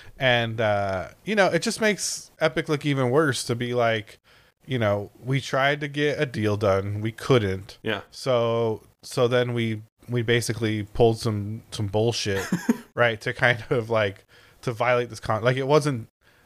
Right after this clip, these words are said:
Speaker 1: their, their idea that this was done out of some, um, some belief in goodness or,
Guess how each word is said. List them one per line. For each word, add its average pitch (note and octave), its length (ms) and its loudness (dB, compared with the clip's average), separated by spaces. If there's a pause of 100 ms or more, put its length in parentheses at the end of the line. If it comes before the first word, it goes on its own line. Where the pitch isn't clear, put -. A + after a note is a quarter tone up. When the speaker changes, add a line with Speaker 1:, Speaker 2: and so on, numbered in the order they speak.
(120)
Speaker 1:
their, C3+ 260 4
their C3 320 0
idea C#3 360 2
that C3 100 -4
this B2 200 0
was A2+ 120 -2
done A#2 240 0
out A2+ 140 2
of G#2+ 160 0
some, G#2+ 380 0 (320)
um, E2+ 540 0 (500)
some B2 340 0
belief B2 260 0
in A2 140 -2
goodness G#2+ 720 -2
or, G#2 480 0